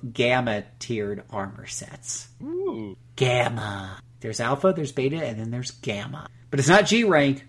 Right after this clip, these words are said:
Speaker 1: it's Gamma.
Speaker 2: Oh. Well, close enough.
Speaker 1: There you go. So, yeah, get your, get your water and ice weapons ready or whatever it is, um,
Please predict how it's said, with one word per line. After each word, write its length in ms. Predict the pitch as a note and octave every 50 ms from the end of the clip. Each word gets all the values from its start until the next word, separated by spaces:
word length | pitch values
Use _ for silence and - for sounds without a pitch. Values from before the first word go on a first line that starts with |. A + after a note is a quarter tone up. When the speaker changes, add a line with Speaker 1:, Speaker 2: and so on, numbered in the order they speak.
| -
Speaker 1:
it's 160 | - - -
Gamma. 580 | - - C3 A#2+ A#2 A2+ A2 G#2+ G#2+ - - - - - - - - - -
Speaker 2:
Oh. 480 | F2+ F#2 F#2+ F#2+ F#2+ F#2+ F#2 F2+ F2+ - - - - - - - - - - - - - - - - - - - - - -
Well, 320 | - A#2 A#2+ A#2+ A#2+ A2+ G#2+
close 400 | - - G2+ G2 G2 F2+ - -
enough. 220 | G2 F#2+ G2+ - - - - - - - -
Speaker 1:
There 320 | B2 B2+ C#3 D3 D3 D3
you 180 | C#3+ C3+ B2+ A#2
go. 240 | A2+ G#2+ G2+ G#2 - - - - - -
So, 640 | - - - - D#3 D3 C#3+ D3 D3 D3+ D3+ C#3+ - - - -
yeah, 260 | A#2 - F#4 F#4 - - - - - -
get 180 | C#3+ C#3 - -
your, 280 | D#3+ D3+ D3+ D3 C#3+
get 260 | C3+ - D3+ C#3 -
your 120 | - C#3 C3
water 440 | B2 A#2+ - D#3+ - C#3 C#3 C3+ C3
and 100 | C3 B2+
ice 320 | A#2 B2+ C3 C3 - -
weapons 500 | C#3 C3 B2 - C3+ B2 B2 B2+ A#2 A#2+
ready 360 | A2+ A2+ A#2 A#2 B2 B2 A#2
or 140 | A2+ A2+ A2 A2+ -
whatever 380 | - A#2+ A#2+ B2 A#2+ A#2 A2+ A2
it 60 | G#2+
is, 380 | G#2+ A2 A2+ A#2 A2+ - - - D3
um, 560 | B2+ A#2+ A#2+ A#2+ A#2 A#2 A#2 A#2 A#2 A#2